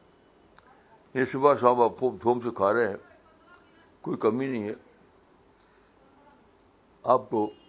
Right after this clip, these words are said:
تجربہ نہیں ہوا بھوک کیا چیز ہوتی ہے، تو آپ نہیں جانیں گے کہ یہ اللہ رب العالمین نے کھانے اور پانی کی شکل میں آپ کے لیے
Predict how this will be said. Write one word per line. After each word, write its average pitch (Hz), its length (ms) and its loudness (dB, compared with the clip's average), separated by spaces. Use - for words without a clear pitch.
تجربہ 110 400 0
نہیں 131 160 0
ہوا 104 240 2
بھوک 120 300 -4
کیا 95 120 2
چیز 113 180 -10
ہوتی 90 340 -8
ہے، 85 60 -8
تو 127 100 4
آپ 139 140 6
نہیں 147 160 4
جانیں 135 420 6
گے 151 160 4
کہ 143 160 -10
یہ 135 260 4
اللہ 113 200 0
رب 110 320 2
العالمین 113 460 0
نے 120 140 -2
کھانے 117 280 2
اور 123 100 2
پانی 110 360 -2
کی 123 120 -8
شکل 113 260 -8
میں 76 120 -12
آپ 110 260 -2
کے 101 100 -4
لیے 101 180 -4